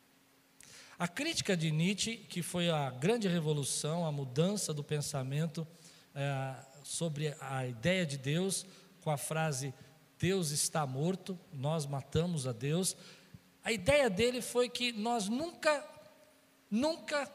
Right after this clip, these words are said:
iríamos tentar viver o que Jesus ensinou, porque um dia ele morreu na cruz e perdoou os nossos pecados, o sacrifício dele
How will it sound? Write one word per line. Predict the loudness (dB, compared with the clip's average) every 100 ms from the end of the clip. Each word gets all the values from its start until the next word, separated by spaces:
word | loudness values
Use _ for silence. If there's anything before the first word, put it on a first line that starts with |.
| -4
iríamos | 0 2 2 2 0
tentar | 0 0 2 2 2 -2 -10 -20 -8
viver | -4 -2 0 2 4
o | 2
que | 0 0
Jesus | 0 0 -2 -2
ensinou, | 0 0 0 2 2 0 -4 -18 -10
porque | -6 -4 -2
um | -2
dia | -2 -2 0
ele | 0
morreu | -2 -2 0
na | -2
cruz | -2 -2 -2 -2
e |
perdoou | -4 -6 -4 -2
os | -2
nossos | -2 -4
pecados, | -4 -6 -2 -2 -2 -4
o | -6
sacrifício | -6 -6 -8 -4 -4 -4 -4
dele | -2 0 0